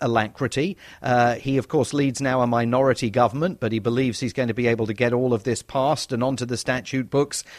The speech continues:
by the end of the year with the support of at least one other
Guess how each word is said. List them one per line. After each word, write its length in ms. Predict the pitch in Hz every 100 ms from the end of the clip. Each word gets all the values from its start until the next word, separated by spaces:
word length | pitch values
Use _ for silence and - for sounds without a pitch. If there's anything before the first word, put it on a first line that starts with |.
| - -
by 260 | 147 147
the 160 | 135 131
end 180 | 123 113
of 80 | 107
the 100 | 107
year 300 | 123 127 131
with 280 | 117 123
the 100 | 139
support 440 | - 120 131 120 113
of 80 | 123
at 120 | 135
least 280 | 131 - 117
one 220 | 127 123
other 260 | 117 110